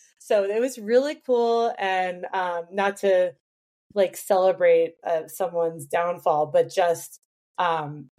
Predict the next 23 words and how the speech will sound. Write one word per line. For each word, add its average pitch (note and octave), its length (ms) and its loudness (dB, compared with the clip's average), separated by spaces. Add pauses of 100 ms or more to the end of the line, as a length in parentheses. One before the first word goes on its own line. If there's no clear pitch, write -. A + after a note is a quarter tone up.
(320)
uh, - 200 -12
just G3+ 440 -2
to A3 100 -2
be G3 260 -4
in F3+ 280 -2 (100)
literally F3 440 0
the D#3+ 120 -6
front F3 320 -4
row F3 440 2
some E3+ 220 -10
of E3 80 -10
the E3 100 -4
days D#3+ 400 -4
to E3 120 -10
see E3+ 200 -6
it D#3 340 2
was D#3+ 360 0
just - 320 -4
a D#3 120 -2
really D#3 640 -2
interesting D3 400 -8
professional C#3+ 440 -6
experience. D3 640 -8